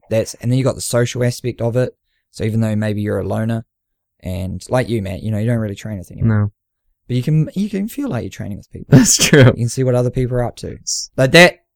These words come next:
Speaker 1: that is the, is what I would consider the positives.
Speaker 2: Yeah. But the negatives, I think that it's a potential huge trap that you could get stuck going way too hard,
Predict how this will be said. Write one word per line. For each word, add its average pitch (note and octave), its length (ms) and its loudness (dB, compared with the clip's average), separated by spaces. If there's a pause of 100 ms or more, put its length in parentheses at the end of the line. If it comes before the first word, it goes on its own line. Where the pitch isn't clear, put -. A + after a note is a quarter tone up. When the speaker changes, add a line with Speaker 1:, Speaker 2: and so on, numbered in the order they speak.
(340)
Speaker 1:
that C#3+ 340 6
is B2+ 220 -2
the, C3 340 4 (1200)
is G#2 140 -4
what A2+ 160 2
I G#2+ 40 0
would A2+ 180 0
consider G#2+ 460 -4
the D#2+ 120 -10
positives. - 540 -8
Speaker 2:
Yeah. F#2+ 140 2 (680)
But A2 200 8 (140)
the A2 100 10
negatives, C#3 600 8
I A#2 120 4
think C#3+ 400 2 (120)
that G2 160 6
it's F2+ 260 4
a E2+ 60 4
potential B2 680 6 (100)
huge - 420 4
trap G#2 340 6 (380)
that F#2 120 4
you G2 120 4
could G2+ 160 4
get G#2+ 180 6
stuck - 480 2 (280)
going F#2+ 360 6
way G#2 180 8
too G#2+ 220 6
hard, F#2 360 6